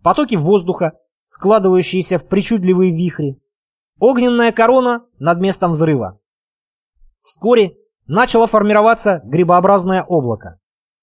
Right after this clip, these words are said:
Открытую кожу слегка обожгло, будто возле открытой дверцы печи находишься.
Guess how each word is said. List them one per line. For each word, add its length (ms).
Открытую 480
кожу 300
слегка 360
обожгло, 600
будто 340
возле 260
открытой 440
дверцы 340
печи 320
находишься. 540